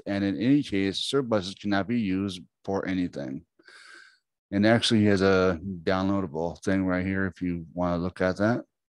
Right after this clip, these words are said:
These are basically, uh, these are basically notes of his, but I think they all pretty much, um, uh, let's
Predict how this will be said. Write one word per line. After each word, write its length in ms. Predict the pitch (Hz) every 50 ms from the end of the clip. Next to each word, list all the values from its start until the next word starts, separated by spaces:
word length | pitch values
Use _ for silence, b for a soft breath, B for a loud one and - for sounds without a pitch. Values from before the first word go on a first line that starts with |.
| _ _ _ _ _ _ _ B B B B B B B B B -
These 160 | 139 139 135
are 80 | 143
basically, 600 | 110 92 120 123 123 120 - 113 113 107 104 - -
uh, 120 | 73 87 107
these 260 | 117 143 151 131 131
are 140 | 120 107 101
basically 500 | 92 85 - 101 104 101 92 - 104 98
notes 540 | 95 90 85 87 92 - - - - - -
of 140 | - 107 95
his, 400 | 104 107 110 113 127 123 - -
but 580 | - - 85 90 92 95 95 92 87 - - - -
I 120 | - 98 98
think 280 | - - 101 95 78
they 140 | - 92 90
all 140 | 87 87 85
pretty 200 | - - 92 92
much, 240 | 87 85 - - -
um, 460 | 82 82 85 85 82 85 82 82 - _ _ _ - - - _ B B B B B B B B B B B B _ -
uh, 140 | 151 151
let's 180 | 143 139 135 -